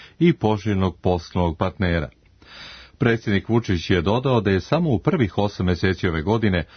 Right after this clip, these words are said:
ukupna robna razmena između Srbije i Amerike dostigla osamstotina pedeset četiri zapeta šest miliona dolara, što predstavlja povećanje od čak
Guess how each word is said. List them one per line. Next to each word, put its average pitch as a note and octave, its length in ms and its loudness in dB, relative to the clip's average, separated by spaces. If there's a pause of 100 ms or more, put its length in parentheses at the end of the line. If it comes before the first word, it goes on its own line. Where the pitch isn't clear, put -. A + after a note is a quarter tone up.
(200)
ukupna C#3 520 0
robna G#2 340 0
razmena E2 520 -2
između E2 380 -2
Srbije A#2 400 0
i E2+ 40 2
Amerike G#2 380 0
dostigla G2 560 0 (260)
osamstotina A2 880 0
pedeset F2 540 -2
četiri G#2+ 360 0
zapeta F#2+ 460 -2
šest G2+ 380 -2
miliona E2 420 2
dolara, D#2+ 440 -2 (400)
što D#3+ 200 0
predstavlja A2 480 2
povećanje G#2 580 2
od E2+ 80 -2
čak - 260 -2